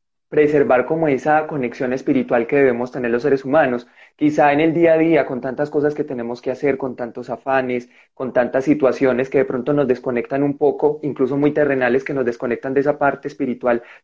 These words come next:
tan vital, ¿cómo pudiéramos, eh, o qué pudiéramos implementar para poder preservar esa conexión que es la que realmente nos mantiene, eh, vitales, eh, y en el camino a la felicidad, que es finalmente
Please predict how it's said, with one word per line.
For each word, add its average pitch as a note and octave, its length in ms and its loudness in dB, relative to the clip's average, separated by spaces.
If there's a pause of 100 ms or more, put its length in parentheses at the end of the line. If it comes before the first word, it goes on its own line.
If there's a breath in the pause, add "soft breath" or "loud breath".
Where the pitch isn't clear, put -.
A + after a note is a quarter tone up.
(120)
tan F3 300 2
vital, C#3+ 480 2 (340 loud breath)
¿cómo E3 380 2
pudiéramos, D3 840 4 (240 soft breath)
eh, A2+ 640 2 (300)
o D3 160 0
qué D3 100 2
pudiéramos D#3 460 2
implementar D#3 520 0
para C3 280 2
poder A#2+ 320 2
preservar C3 420 0
esa C3 160 0
conexión A#2+ 540 -6
que C3 120 -6
es C3 60 0
la C3 140 0
que C#3+ 100 -4
realmente A#2 480 -2
nos C#3 160 -4
mantiene, A#2 640 -8 (400 soft breath)
eh, A#2 180 -4
vitales, D3 920 4 (160)
eh, A2+ 580 -2
y C3+ 220 0
en C3 160 0
el A#2+ 100 2
camino A#2+ 320 0
a C3+ 40 2
la C#3+ 100 2
felicidad, A#2 420 0
que B2 100 -4
es A#2+ 60 -6
finalmente C3+ 680 0